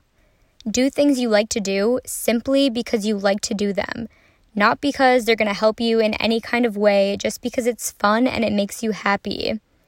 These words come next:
Laugh a lot. Wear whatever you want to. Let your imagination run wild.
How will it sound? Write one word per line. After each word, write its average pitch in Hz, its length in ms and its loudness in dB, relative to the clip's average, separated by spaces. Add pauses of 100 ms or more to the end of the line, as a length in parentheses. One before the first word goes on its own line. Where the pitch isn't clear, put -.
(200)
Laugh 262 500 -2 (140)
a 240 100 2
lot. 233 760 0 (440)
Wear 262 380 2
whatever 262 640 0
you 233 280 0
want 226 280 0
to. - 420 -4 (540)
Let 247 220 0
your 254 120 -2
imagination 220 880 -2
run 202 420 -4
wild. 196 640 -2